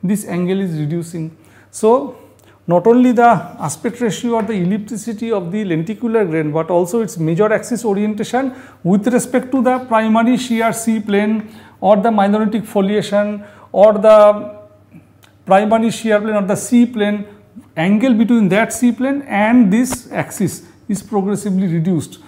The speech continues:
So, that indicates more shearing probably.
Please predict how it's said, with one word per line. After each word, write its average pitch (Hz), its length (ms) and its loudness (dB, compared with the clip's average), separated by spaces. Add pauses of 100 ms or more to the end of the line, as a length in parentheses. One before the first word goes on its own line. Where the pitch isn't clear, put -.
(120)
So, - 180 -10
that 208 220 -2
indicates 220 500 -2
more 190 300 -2
shearing 175 640 -2 (600)
probably. 185 500 0